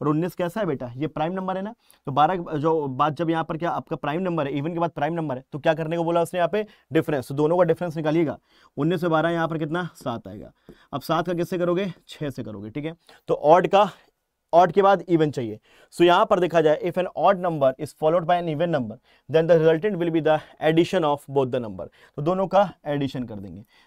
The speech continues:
सात छः कितना आएगा बच्चों यहाँ पर, तेरह। तो पहला वाला जो रिजल्ट आया वो थर्टीन आया। अब उसने कहा था कि if X is the resultant of first row,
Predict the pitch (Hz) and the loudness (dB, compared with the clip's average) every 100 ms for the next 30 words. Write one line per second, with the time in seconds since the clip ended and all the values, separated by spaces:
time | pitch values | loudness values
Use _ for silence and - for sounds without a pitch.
0 | _ 160 170 - 165 160 185 185 175 - | _ 0 0 -2 -8 -6 -6 -4 -6 -6
1 | 190 180 175 165 139 127 135 - 160 156 | -8 -6 -8 -8 -6 -6 -8 -6 -4 -2
2 | 202 226 175 143 156 180 165 147 135 175 | -2 -2 -2 -2 -2 -2 -2 -4 -2 0
3 | 180 139 110 143 208 - _ 202 208 190 | 4 4 4 0 -2 -4 _ -4 0 0
4 | 190 247 233 214 - _ _ _ 208 185 | 2 4 4 4 -2 _ _ _ 4 6
5 | 175 262 196 143 120 120 127 214 - - | 2 2 2 2 0 0 2 2 0 -12
6 | - 190 262 269 - - 226 - 208 160 | -10 -6 2 2 2 2 2 2 0 4
7 | 196 165 156 165 175 170 170 - 214 - | 4 4 4 2 2 -2 -2 -2 -4 -4
8 | 202 | -6